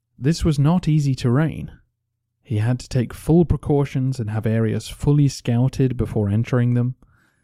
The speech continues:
This was tiring, laborious work. He was also tangling directly with Arab soldiers on their own turf, something very few Roman generals had done in the past three hundred years.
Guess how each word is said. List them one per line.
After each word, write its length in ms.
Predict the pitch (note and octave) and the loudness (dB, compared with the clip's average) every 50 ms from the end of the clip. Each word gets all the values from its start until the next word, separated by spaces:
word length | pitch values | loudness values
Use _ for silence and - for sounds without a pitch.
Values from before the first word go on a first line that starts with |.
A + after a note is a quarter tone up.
| _ _ _ _ | _ _ _ _
This 180 | - C3 - - | -8 -6 -4 -4
was 180 | C#3 C3+ - | -6 -6 -6
tiring, 640 | - - - - D#3 D#3+ D3 B2 A2 G#2 G2 G2 G2 A2+ | -6 -6 -2 0 2 2 2 2 0 0 -2 -4 -6 -6
laborious 840 | B2+ G#2+ A2 A#2+ B2 A#2 B2 A2+ G#2+ G2+ G2 G#2 G2+ G#2+ A#2+ - - | -4 -2 0 0 0 0 -2 -2 -2 -4 -4 -6 -8 -8 -10 -10 -4
work. 520 | - B2+ D3 E3 D#3 - - - - - - _ _ _ _ _ _ _ _ _ _ _ _ _ - _ _ _ _ _ _ _ _ _ _ | 0 2 2 2 2 -2 -6 -16 -18 -20 -20 _ _ _ _ _ _ _ _ _ _ _ _ _ -20 _ _ _ _ _ _ _ _ _ _
He 140 | - C3 | -2 0
was 160 | C#3 C#3+ C#3 E3 | 2 2 2 2
also 280 | G3 A3 - - B2+ | 2 2 2 0 -2
tangling 560 | B2 - C#3 C#3 C3 C3 B2 A#2 A2+ A2+ A2 | 0 0 0 0 2 2 2 2 2 0 0
directly 720 | G#2+ A2 G#2+ A2 C3+ E3+ F#3 - _ - - - - G#2+ - - | 0 0 0 2 0 0 0 -4 _ -10 -10 -8 -8 -8 -8 -4
with 180 | - A2+ A#2 - - | -4 -4 -4 -4 -2
Arab 380 | B2+ A#2+ B2+ C#3 C#3+ C#3 C#3 - | 0 2 2 4 2 2 0 -2
soldiers 640 | - - - C3 C3 C3 B2 - - - - - - - | -6 -2 0 2 2 2 0 -2 -10 -14 -14 -16 -10 -6
on 160 | A2+ A2+ G#2+ | -4 -2 0
their 200 | G#2+ G#2+ G2+ G2+ | 0 0 0 2
own 280 | G2+ G#2+ A2 A#2 A#2+ - | 2 2 2 0 0 -2
turf, 540 | - - C3 B2 A#2 - - - - _ - - _ _ _ _ _ - | -2 -2 -2 -2 -2 -4 -8 -14 -14 _ -20 -20 _ _ _ _ _ -18
something 500 | - - B2+ A#2+ A#2+ - B2 A2+ G#2+ G#2 | -8 -4 -2 -2 -2 -2 -2 -4 -2 -4
very 360 | G2+ G#2+ A#2 B2+ C#3 C3 A#2 | -2 0 2 4 4 2 0
few 240 | - - - G#2+ G2+ | -2 -2 -2 0 0
Roman 360 | G2+ G2+ G2+ G2+ G2 G2 G2 | 2 0 0 0 0 -2 -2
generals 520 | - - G#2 G2+ G2 F#2+ F#2 F#2 - - | -2 -2 -2 -2 -2 -4 -6 -8 -10 -10
had 200 | - F#2 E2 - | -12 -12 -10 -6
done 340 | - A2+ G#2 G2+ G2 G2 G2+ - _ _ _ _ _ _ | -4 -2 -2 0 -2 -4 -6 -12 _ _ _ _ _ _
in 160 | _ G#2+ G2 | _ -6 -4
the 80 | F#2+ - | -4 -4
past 340 | - - G#2 G2 F#2 - - | -4 -4 -6 -6 -8 -10 -10
three 220 | - - G#2 G2+ | -4 -4 -2 -2
hundred 300 | G#2 G2 G2 G2+ G2+ F#2+ | -2 -2 -4 -4 -6 -2
years. 400 | G2+ G#2+ G#2+ G2+ F#2+ F#2+ - - | 0 0 2 2 0 -2 -6 -12